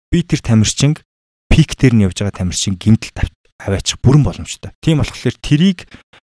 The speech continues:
пик дээр нь явж байгаа тамирчин дараагийн энэ сизэндээ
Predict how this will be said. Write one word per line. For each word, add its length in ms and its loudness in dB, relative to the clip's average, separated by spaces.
пик 240 0
дээр 240 4
нь 80 2
явж 160 -4
байгаа 160 -2
тамирчин 640 -4
дараагийн 800 -2
энэ 160 4
сизэндээ 720 2